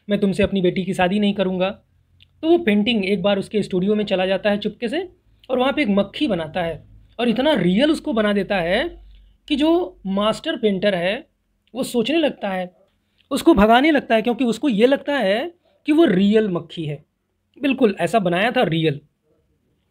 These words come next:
Now, line by line explanation। A wonderful old tale is told about the painter Wu Daoji। वू दाओजी के बारे में मैंने आपको बताया कि चाइनीज पेंटर है, eighth century में था। Who lived in the eighth century।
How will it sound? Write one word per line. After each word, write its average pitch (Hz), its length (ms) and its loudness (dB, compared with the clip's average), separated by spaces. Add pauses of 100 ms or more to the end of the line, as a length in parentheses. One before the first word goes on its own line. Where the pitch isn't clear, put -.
(260)
Now, 240 240 4 (1200)
line 220 300 4
by 233 100 4
line 202 240 2
explanation। 247 420 -4 (1080)
A 294 60 2
wonderful 320 500 4
old 269 300 2
tale 247 260 2
is - 140 -12
told 226 220 0
about 208 260 -2
the 190 120 -4
painter 196 260 -4 (120)
Wu 170 100 -2
Daoji। 147 360 -2 (680)
वू 170 100 -2
दाओजी 175 260 2
के 196 80 -4
बारे 175 180 -2
में 190 60 -4
मैंने 190 120 -2
आपको 196 180 -6
बताया 180 240 -2
कि 240 120 -6
चाइनीज 202 400 -4
पेंटर 190 280 -2
है, 202 220 -2 (440)
eighth 254 260 2
century 226 360 0
में 233 120 -2
था। 233 280 -6 (500)
Who 339 100 8
lived 277 220 2
in 294 140 4
the 320 120 2
eighth 220 380 -2
century। 220 300 -4